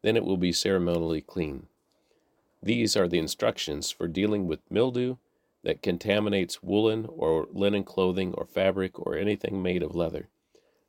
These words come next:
This is how the priest will determine whether these items are ceremonially clean or unclean.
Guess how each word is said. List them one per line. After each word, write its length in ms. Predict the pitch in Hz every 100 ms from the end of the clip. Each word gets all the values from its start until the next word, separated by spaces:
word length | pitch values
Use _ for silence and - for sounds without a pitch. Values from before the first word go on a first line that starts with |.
| _
This 200 | - 101
is 140 | 104 92
how 140 | 104
the 120 | 90
priest 420 | 85 - 107 85 -
will 120 | 87
determine 520 | 87 - 120 82 69
whether 340 | 85 92 95 - _ _ _ _
these 220 | 104 104
items 420 | 101 98 95 95 87
are 160 | 80
ceremonially 880 | 80 - 113 113 110 107 104 104 98
clean 460 | - 110 117 120 120 - _
or 160 | - -
unclean. 520 | 78 80 - 65 60